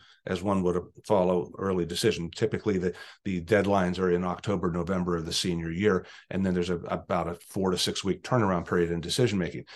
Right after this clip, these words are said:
With early action, though, what you're saying to the institution is, "Yeah, I like you guys. I'm not ready to make a commitment yet, but I really like you guys. Can, can, if I give you all my stuff, can you tell me whether you're gonna take me?"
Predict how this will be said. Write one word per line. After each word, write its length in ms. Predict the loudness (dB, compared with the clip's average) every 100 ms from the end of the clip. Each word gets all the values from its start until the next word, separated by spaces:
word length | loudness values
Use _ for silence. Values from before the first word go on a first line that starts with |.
| -20 -20 -20 _
With 180 | -4 0
early 480 | 4 4 6 4 0
action, 580 | -2 0 0 2 2 2
though, 160 | 2 2
what 260 | 0 -2
you're 80 | -2
saying 360 | 0 2 2 0
to 80 | -4
the 140 | -2
institution 600 | -2 -4 -2 0 0 2 2
is, 240 | 2 -2 -2
"Yeah, 180 | 2 4
I 80 | 4
like 320 | 6 4 6
you 140 | 4
guys. 480 | 6 4 4 2 0
I'm 200 | 0 0
not 180 | 2 4
ready 240 | 4 4
to 60 | 6
make 200 | 4 4
a 60 | 0
commitment 460 | 4 6 6 2
yet, 200 | 2 0
but 120 | -2
I 60 | -4
really 280 | 0 2 6
like 240 | 6 4
you 120 | 2
guys. 260 | 2 0 -2
Can, 300 | -2 -4 -2
can, 280 | -2 -2 -2
if 100 | -2
I 120 | 2
give 180 | 4 8
you 80 | 8
all 120 | 8
my 120 | 4
stuff, 320 | 4 4 2
can 140 | 0 0
you 60 |
tell 180 | 2 2
me 100 | 2
whether 220 | 2 2
you're 100 | 0
gonna 160 | 0 0
take 240 | -2 -4
me?" 180 | -8